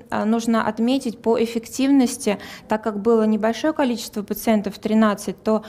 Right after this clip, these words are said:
а, позвольте в устной форме, а, рассказать. Один, у одного пациента мы наблюдаем полный ответ. А, полный ответ, э, э, возник после пяти месяцев использования иммунотерапии, наблюдается до сих пор. То есть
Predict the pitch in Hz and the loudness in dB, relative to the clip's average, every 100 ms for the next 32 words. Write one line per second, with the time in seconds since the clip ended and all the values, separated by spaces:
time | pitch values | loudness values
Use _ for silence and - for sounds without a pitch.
0 | - - 208 202 214 214 220 254 247 214 | -12 -6 -2 0 -2 -2 0 -2 -2 -2
1 | 233 226 202 196 208 202 196 190 - - | -2 0 -2 -2 -4 -2 0 -2 -4 -4
2 | - 202 196 - 208 202 190 190 - - | -2 -2 -2 -2 -2 0 -2 -4 -14 -18
3 | - 208 208 240 226 208 214 226 226 220 | -6 -4 0 0 -2 -2 0 0 -2 -4
4 | 208 220 208 202 202 208 196 214 214 208 | -4 -2 -2 -2 -2 -2 0 0 0 0
5 | 202 202 208 220 226 233 247 254 - - | -2 -2 0 0 -2 0 0 0 -6 -18
6 | - - 208 208 202 226 220 208 208 208 | -12 -4 -2 -2 0 0 2 0 -2 2
7 | 226 226 - 202 196 190 - - - - | 2 0 -4 -2 -2 -4 -6 -10 -8 -4
8 | - 202 220 220 220 214 - 214 208 208 | -2 -2 0 0 0 -2 -6 -6 -4 -4
9 | 202 - - - 214 220 226 208 202 - | -4 -8 -8 -4 -2 4 4 4 0 -6
10 | 196 214 - - 214 190 196 202 196 196 | -4 -4 -4 -2 -2 0 -2 0 2 2
11 | 196 190 190 202 202 285 311 240 202 196 | 2 0 -2 -2 0 0 2 2 2 0
12 | 220 233 233 196 208 220 220 - 202 180 | 2 0 -2 -2 -2 -2 -4 -4 -4 -2
13 | - 190 190 | -4 -4 -4